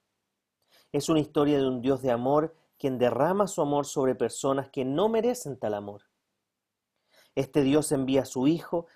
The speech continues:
a hacer un sacrificio de amor para que sus hijos puedan ser bienvenidos en sus brazos de amor y formar parte de una comunidad de amor, que lleve su amor hacia aquellos que están desesperadamente necesitados de ese amor.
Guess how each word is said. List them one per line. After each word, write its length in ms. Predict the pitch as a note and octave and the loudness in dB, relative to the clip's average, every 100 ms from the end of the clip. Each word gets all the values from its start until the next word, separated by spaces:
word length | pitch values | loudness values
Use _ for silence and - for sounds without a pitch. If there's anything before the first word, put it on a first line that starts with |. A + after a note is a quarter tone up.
| _ | _
a 80 | B2+ | -6
hacer 240 | - C#3+ | -2 -2
un 80 | C3+ | -2
sacrificio 720 | C3 B2+ C3+ C3 A#3+ A3+ B3 | -4 -4 -4 -4 -4 -4 0
de 80 | G#3+ | 0
amor 260 | F3 D#3+ D#3 | 2 2 2
para 220 | D3 C#3 | -2 -2
que 140 | C3+ | -4
sus 400 | - - B3+ - | -6 -4 -6 -4
hijos 300 | C4 - D#3+ - | -6 -4 -6 -2
puedan 280 | D#3 D3+ D3 | 0 0 0
ser 240 | - C3+ | -2 -2
bienvenidos 800 | C3 B2 A#2 B2+ D3+ E3+ D#3+ - _ _ _ | -2 -2 -2 -2 -2 -2 -4 -12 _ _ _
en 200 | D#3+ A3 | 2 2
sus 240 | G#3+ A3 D#3+ | 2 -2 2
brazos 400 | C#3+ C3+ D#3 B2 | 4 4 0 -4
de 120 | A#2 | -4
amor 380 | A#2 C#3+ D#3+ - _ _ | 0 0 0 -4 _ _
y 80 | B2+ | -6
formar 420 | C#3 C3 B2+ A#2+ | -2 0 0 2
parte 320 | C3+ C3+ D3 | 2 2 0
de 200 | A#2+ B2 | -4 -4
una 300 | - C#3+ C#3 | -4 -2 -4
comunidad 580 | - C3 C#3 C#3+ F#3 A#3 | -4 -4 -2 -2 0 -2
de 160 | E3 A#2+ | -2 -6
amor, 320 | G#2+ G#2 - _ _ _ _ _ _ _ _ | -6 -12 -18 _ _ _ _ _ _ _ _
que 160 | - A2+ | -8 -2
lleve 280 | B2+ C3 | 2 2
su 280 | B2+ - F#3+ | 0 2 4
amor 300 | G3+ D#3+ D3+ | 4 4 4
hacia 260 | C#3+ - B2 | 2 0 -6
aquellos 640 | - C#3 C3+ D3 - - _ _ | 0 0 2 -2 -4 -18 _ _
que 80 | - | -14
están 280 | A#2+ C3 A#2 | -8 -4 -4
desesperadamente 1200 | A2 A#2+ A2+ A2+ A2+ A#2+ A#2+ A#2 A#2 A2+ - A#2 | -6 -10 -6 -2 0 2 0 -2 -6 -8 -8 -8
necesitados 840 | A2+ A2+ - A2 A2+ B2 C3 C3+ G#2+ | -8 -10 -10 -12 -8 -2 -2 -2 -8
de 80 | G#2+ | -12
ese 160 | - G2+ | -12 -14
amor. 300 | G2+ G2 | -14 -18